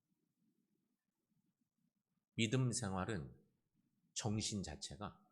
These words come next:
아마추어 정신이 필요하다. 여러분, 아마추어라고 하는 말은 어원학적으로 보면 사랑한다는 뜻의 라틴어 아모르에서 왔습니다.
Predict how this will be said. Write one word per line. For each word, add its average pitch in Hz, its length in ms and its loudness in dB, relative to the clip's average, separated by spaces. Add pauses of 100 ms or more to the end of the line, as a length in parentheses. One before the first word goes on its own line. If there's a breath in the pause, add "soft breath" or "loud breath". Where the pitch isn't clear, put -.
(760)
아마추어 87 560 -2
정신이 76 440 -8
필요하다. - 340 -14 (1500)
여러분, 82 280 2
아마추어라고 98 680 6
하는 82 200 4
말은 85 240 4
어원학적으로 82 840 6
보면 80 440 -2 (680)
사랑한다는 123 840 6
뜻의 104 320 2
라틴어 80 460 2
아모르에서 85 880 2
왔습니다. - 320 -6